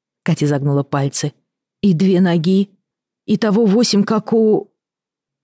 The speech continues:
Она не договорила. Матушка плавно сошла с крыльца и по дорожке между столами направилась к сложенному поварихой костру. Она шла медленно, словно скользила над землей. За ее спиной вились влюбленные тени,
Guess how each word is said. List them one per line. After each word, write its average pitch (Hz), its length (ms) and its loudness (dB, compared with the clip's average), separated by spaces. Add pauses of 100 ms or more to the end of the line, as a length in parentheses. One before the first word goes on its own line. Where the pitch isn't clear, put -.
(100)
Она 202 200 2
не 185 100 2
договорила. 165 680 -2 (480)
Матушка 165 400 -2
плавно 156 380 -2
сошла 147 360 -2
с - 80 -6
крыльца 156 560 -2 (220)
и - 80 -4
по 170 80 -2
дорожке 156 420 0
между 147 260 0
столами 151 720 0
направилась 147 580 -2
к - 60 -12
сложенному 151 560 0
поварихой 143 560 -2
костру. 127 600 -6 (400)
Она 175 160 2
шла 160 180 0
медленно, 147 520 2 (120)
словно 156 320 0
скользила 147 600 0
над 139 220 -2
землей. 139 540 -2 (220)
За 160 140 0
ее 160 140 2
спиной 165 400 0
вились 156 420 0
влюбленные 151 640 2
тени, 139 480 -2